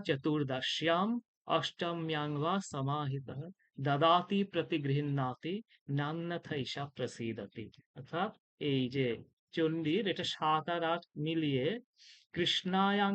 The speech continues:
বা চতুর্দশ্যাম", কৃষ্ণপক্ষের চতুর্দশী তিথিতে, আর অষ্টমী, চতুর্দশী আর অষ্টমী দেবীর স্পেসিফিক তিথি,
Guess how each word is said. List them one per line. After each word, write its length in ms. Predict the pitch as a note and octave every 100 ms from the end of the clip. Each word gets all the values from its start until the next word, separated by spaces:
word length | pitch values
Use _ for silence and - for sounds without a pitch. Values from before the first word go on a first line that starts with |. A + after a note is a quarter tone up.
| G3+
বা 140 | G3+ A3+ A#3
চতুর্দশ্যাম", 1040 | F3+ E3+ E3+ C#3 D3 C#3 - D#3 D3+ G#2 - _ _ _ _ _ _ -
কৃষ্ণপক্ষের 1000 | E3 - - A3 A3+ G3+ C#3 - B2+ A#2+ -
চতুর্দশী 920 | E3+ D#3+ G3+ F#3 D3 F#3+ G#3+ - A3+
তিথিতে, 680 | - F#3 F#3+ G#3+ G3+ - G2 - _ _ _ _ _ _ _ _ _ _ _ C3+ C#3+
আর 200 | C#3+ B2+ A#2 _ _ _ _ - - -
অষ্টমী, 760 | D3+ F3 - - - G#3+ F3+ C#3 A2 _ -
চতুর্দশী 720 | D#3+ G#3 G3+ D#3 G3 F#3+ A3+
আর 120 | G#3+ E3+
অষ্টমী 440 | D3 - F3+ F#3+
দেবীর 320 | D3 C#3 D#3
স্পেসিফিক 680 | D#3+ - G#3+ G3 G#3+ G3 G3 -
তিথি, 340 | - B2+ -